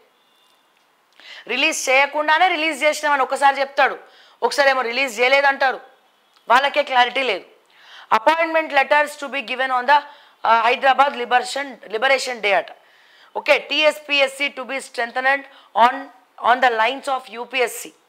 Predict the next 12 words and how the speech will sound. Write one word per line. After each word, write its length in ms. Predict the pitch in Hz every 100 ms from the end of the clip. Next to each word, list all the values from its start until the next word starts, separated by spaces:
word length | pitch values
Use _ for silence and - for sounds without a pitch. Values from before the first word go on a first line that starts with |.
| _ - -
ఇది 140 | 233 254
కూడా 220 | 247 277
జరగలే. 480 | 208 208 175 151 - _ _ -
Centralized 680 | - 277 302 311 320 277 285
registration 600 | 262 277 277 285 277 269 -
portal 360 | 254 254 262 262
for 240 | 247 220
job 400 | 160 208 247 269 - - - -
applicants 640 | - - 240 233 175 - - _ 165
జరిగిందా? 540 | 233 277 277 294 311 - - _ _ _ _ -
ప్రజలారా, 360 | 233 277 285
యువకులారా, 800 | 285 254 262 294 277 294 381 381